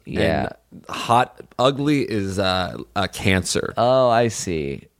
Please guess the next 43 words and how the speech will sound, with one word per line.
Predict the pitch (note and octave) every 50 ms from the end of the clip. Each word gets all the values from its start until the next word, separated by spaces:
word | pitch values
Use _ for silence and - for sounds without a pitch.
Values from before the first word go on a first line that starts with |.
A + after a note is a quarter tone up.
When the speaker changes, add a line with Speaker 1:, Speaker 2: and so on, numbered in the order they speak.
| B2
Speaker 1:
And | B2 B2+ B2
Speaker 2:
Mm-hmm. | G#2 G2+
Speaker 1:
so | G2 - C3 B2
ugly, | - - C#3 C#3+ C#3+ D3 C#3 B2
ugly | A2+ A#2 G#2+ A2+ A2+ A2
is | G#2+ G#2
almost | G#2+ G#2 G#2 G2+ G2 F#2+ -
good | - A#2+ G#2+ G2+ F#2
'cause | - G#2 F#2
it's, | F2+ F2 - F2+
like, | E2+ E2 -
two | - - G#2
negatives. | G2 F#2+ F#2+ F2+ F2 D#2+ D#2+ C2 B1+ A#1+ A#1+ - - - - -
It | -
Speaker 2:
Yeah, | E3 A#2+
Speaker 1:
makes | A2
Speaker 2:
it's | G#2 -
like | B2 A#2
Speaker 1:
it | G2 C3+
Speaker 2:
you | D3+
bump | F#2+ F#2+ D#3+ D3+ B2+
Speaker 1:
positive. | C3 C#3 B2+ C#2+ D2+
Speaker 2:
up | -
to | C3+ A#2+ A#2
an | A#2+
ugly, | - B2 A#2+ G#2+ A#2 A2+ G#2+
ugly, | G#2 G#2+ G#2 A2 A2 A2 G#2+
and | G2+ G2+
you're | G#2 G#2 G#2
like, | G#2 F#2 F#2+ F2+ -
"Oh, | A2 G2+ F#2+
get | F#2+ B2 A#2+ -
the | A#2
fuck | - - A#2 G2+ -
away | G#2+ G#2 G#2 G2
from | - - F2+ F2
me." | F#2 F#2 F2
And, | F#2 -
Speaker 1:
Yeah. | F2 F2 E2 D#2
Speaker 2:
you | - A2
know, | G2+ G2 G2 F#2
it's | F#2 - - G2+
like | F#2+ F2+ E2+